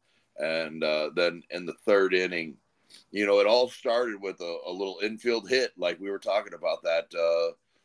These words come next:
that, that prowess of getting on base and being able to s-, to get, uh, uh, little things to happen, you know, and, and that was kinda what happened there.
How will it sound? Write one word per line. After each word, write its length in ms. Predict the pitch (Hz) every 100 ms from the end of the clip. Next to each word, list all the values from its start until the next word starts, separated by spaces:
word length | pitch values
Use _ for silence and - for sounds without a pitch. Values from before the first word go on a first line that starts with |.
| _
that, 340 | 82 87 85 82 _ _ _ _ _
that 280 | 90 85 -
prowess 480 | - 92 95 101 101
of 140 | 85
getting 220 | 85 98 98
on 160 | 95
base 400 | 90 95 101 -
and 180 | 87 85
being 200 | 92 92
able 260 | 92 92 85
to 80 |
s-, 160 | 82 - - 78 -
to 140 | 92
get, 440 | - 95 92 -
uh, 360 | 95 90 85 82 - _ _ -
uh, 300 | 85 85 82 78 82 87
little 280 | 98 101 98
things 320 | 104 101 92
to 80 | 92
happen, 460 | 101 101 - 82
you 100 | 85
know, 260 | 82 82 85
and, 340 | 82 80 80 -
and 420 | 76 80 80 78 76
that 200 | 85 92
was 120 | 95 -
kinda 320 | 101 98 92
what 180 | 90 95
happened 500 | 92 95 - 90 92
there. 420 | 95 95 98